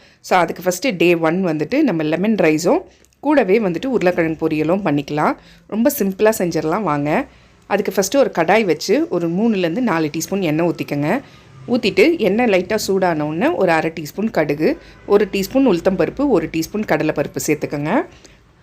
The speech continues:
கூடவே கொஞ்சமா கருவேப்பிலை சேர்த்துட்டு ஒரு ரெண்டு டீஸ்பூன் வந்துட்டு வேர்க்கடலை சேர்த்துக்கங்க, வறுத்த வேர்க்கடலை சேர்த்துட்டு இதை எல்லாத்தையுமே பொன்னிறமாகற வரைக்கும் வதக்கிக்கங்க.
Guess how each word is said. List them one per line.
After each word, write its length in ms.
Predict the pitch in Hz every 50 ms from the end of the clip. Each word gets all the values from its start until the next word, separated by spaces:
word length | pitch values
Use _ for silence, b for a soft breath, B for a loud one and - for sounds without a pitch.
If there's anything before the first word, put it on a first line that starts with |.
| b b _
கூடவே 400 | - 311 294 254 190 196 269 277
கொஞ்சமா 360 | - 220 196 190 190 196 254 262
கருவேப்பிலை 420 | - 170 170 175 185 - 175 170 - -
சேர்த்துட்டு 440 | 151 151 - 147 - 214 269 381 392 B B B B B _
ஒரு 220 | - 233 233 226
ரெண்டு 300 | 202 208 226 254 262 302
டீஸ்பூன் 480 | 247 - 185 180 - - 196 170 165 156
வந்துட்டு 420 | 147 147 151 151 - 247 330 370 359 - _ _ _ _
வேர்க்கடலை 580 | - 170 180 214 214 214 - 175 156 143 143 139 -
சேர்த்துக்கங்க, 460 | 156 143 - - - 143 147 143 - -
வறுத்த 320 | 165 165 165 170 - 170
வேர்க்கடலை 460 | 151 147 139 - - 135 135 - - - - -
சேர்த்துட்டு 300 | 226 233 233 - - -
இதை 360 | 247 285 - - 170 170 165
எல்லாத்தையுமே 460 | 160 170 185 175 175 165 156 180 226 - -
பொன்னிறமாகற 680 | 185 175 175 180 180 180 170 156 151 147 139 147 139
வரைக்கும் 340 | 143 139 139 - 254 269 220
வதக்கிக்கங்க. 520 | 160 147 160 - 147 131 151 143 139 143